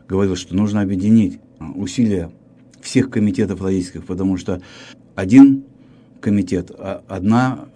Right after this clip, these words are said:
э, один регион н-, может не удержать у себя вот такие натиски. Если надо, сообща все это делать, да, или под-, подписи делать как раз, потому что чем больше, тем, э, быстрее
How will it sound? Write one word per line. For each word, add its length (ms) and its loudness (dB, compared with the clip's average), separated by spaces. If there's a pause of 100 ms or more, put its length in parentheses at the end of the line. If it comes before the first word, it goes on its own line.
э, 180 -10 (200)
один 300 2
регион 640 0
н-, 340 2 (180)
может 320 -2
не 60 0
удержать 500 -2
у 40 -6
себя 460 -6 (720)
вот 460 -12
такие 280 -4
натиски. 600 -6 (380)
Если 260 -6
надо, 420 0
сообща 440 -4
все 180 -6
это 140 -8
делать, 320 -4
да, 100 -2
или 120 -2
под-, 400 -6
подписи 440 -6
делать 260 -6
как 160 -8
раз, 120 -4
потому 280 -4
что 220 -4 (120)
чем 240 2
больше, 300 -2
тем, 300 2 (720)
э, 60 -10
быстрее 1200 0